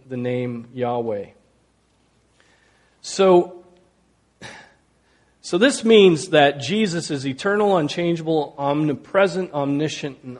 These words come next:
omnipotent. And yet, as a man, he died, he grew, he left his father, he learned, he hurt, and he suffered. Now, let me say that again.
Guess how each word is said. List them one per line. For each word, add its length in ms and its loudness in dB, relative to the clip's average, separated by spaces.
omnipotent. 920 -6
And 200 0
yet, 200 4
as 300 0
a 40 0
man, 460 -2
he 180 -8
died, 600 0
he 140 -8
grew, 540 -4
he 380 -4
left 460 2
his 220 -2
father, 600 -4
he 100 -4
learned, 600 -4
he 100 -10
hurt, 640 -4
and 140 -12
he 100 -8
suffered. 480 -10
Now, 80 -16
let 100 -8
me 60 -4
say 240 -4
that 160 2
again. 380 -6